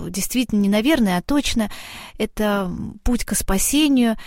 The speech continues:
И не всегда такой, как нам хочется. <laughs> Потому что мы иногда видим одно наше будущее. Господь кардинально разворачивает этот вектор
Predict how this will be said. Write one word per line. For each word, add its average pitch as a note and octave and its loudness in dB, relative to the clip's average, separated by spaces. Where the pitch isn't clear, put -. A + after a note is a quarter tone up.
И A#3+ 0
не B3 6
всегда B3+ 4
такой, D#4+ 2
как - -2
нам B3+ 6
хочется. - 2
<laughs> - -12
Потому G3+ -2
что A3 0
мы C#4 4
иногда A3 2
видим G3+ -4
одно A#3+ 2
наше C4 0
будущее. A3+ -4
Господь A#3+ 0
кардинально C4+ 4
разворачивает G3 0
этот A3 -2
вектор E4+ 2